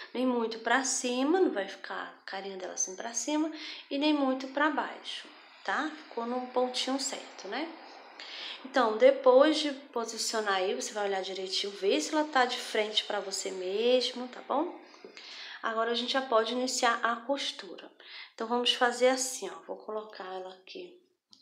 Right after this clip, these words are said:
assim, gente, olha,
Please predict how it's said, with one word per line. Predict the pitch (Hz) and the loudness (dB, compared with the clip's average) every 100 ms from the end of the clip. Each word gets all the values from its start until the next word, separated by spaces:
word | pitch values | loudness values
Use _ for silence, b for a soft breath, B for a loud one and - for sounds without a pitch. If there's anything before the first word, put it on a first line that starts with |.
| _ _ _ _ _ _ _ _ _ B B B - | _ _ _ _ _ _ _ _ _ B B B -12
assim, | 208 - - - - 185 220 | -10 -8 -8 -8 -6 -6 -4
gente, | 254 190 202 - | -6 -8 -10 -8
olha, | 185 175 180 | -10 -10 -14